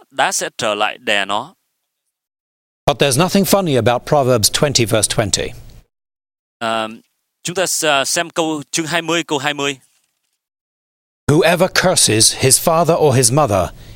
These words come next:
Speaker 2: his lamp will be put out in deep darkness.
Speaker 1: Châm ngôn chương hai mươi, câu hai mươi. Ngọn đèn của kẻ rủa cha mẹ mình sẽ tắt giữa vùng tối tăm mờ mịt.
Speaker 2: Eleven, verse one.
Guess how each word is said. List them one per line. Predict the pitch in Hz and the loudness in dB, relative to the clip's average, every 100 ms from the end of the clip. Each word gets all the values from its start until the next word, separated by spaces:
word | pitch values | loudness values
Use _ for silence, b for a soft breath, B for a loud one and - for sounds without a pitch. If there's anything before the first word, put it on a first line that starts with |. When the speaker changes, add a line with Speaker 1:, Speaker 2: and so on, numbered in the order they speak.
| B | B
Speaker 2:
his | 131 123 | 0 2
lamp | 147 147 - - | 2 0 -4 -2
will | 120 | 2
be | 120 | 2
put | 123 131 139 101 | 2 0 0 0
out | 82 - | -4 -6
in | 127 101 | -2 -2
deep | 113 104 | -2 -4
darkness. | 104 82 - 76 - - _ _ _ _ _ _ | -6 -6 -10 -12 -12 -12 _ _ _ _ _ _
Speaker 1:
Châm | - 175 | -6 -2
ngôn | 175 170 | -4 -2
chương | 156 151 | -6 -4
hai | 156 | -6
mươi, | 151 151 147 | -4 -4 -4
câu | 143 127 | -4 -6
hai | 135 | -6
mươi. | 131 127 117 b b b b | -6 -8 -8 b b b b
Ngọn | 123 147 | -6 -2
đèn | 143 139 127 | 0 0 -2
của | 117 120 | -6 -4
kẻ | 117 110 113 104 | 0 0 -2 -4
rủa | 107 104 | -4 -4
cha | - 170 | -2 -4
mẹ | 151 117 | -4 -4
mình | 113 104 92 _ _ _ - | -6 -8 -16 _ _ _ -8
sẽ | - 156 | -6 -2
tắt | 214 - | -4 -4
giữa | - 170 202 | -4 -4 -2
vùng | 127 104 95 | -4 -6 -8
tối | 139 175 | -4 -2
tăm | 165 151 131 | -4 -6 -6
mờ | 113 | -4
mịt. | 98 95 _ _ _ _ _ _ _ _ _ _ _ _ _ | -4 -6 _ _ _ _ _ _ _ _ _ _ _ _ _
Speaker 2:
Eleven, | 143 135 156 151 123 | -2 0 2 2 2
verse | 123 110 131 | 2 2 2
one. | 175 175 | 4 4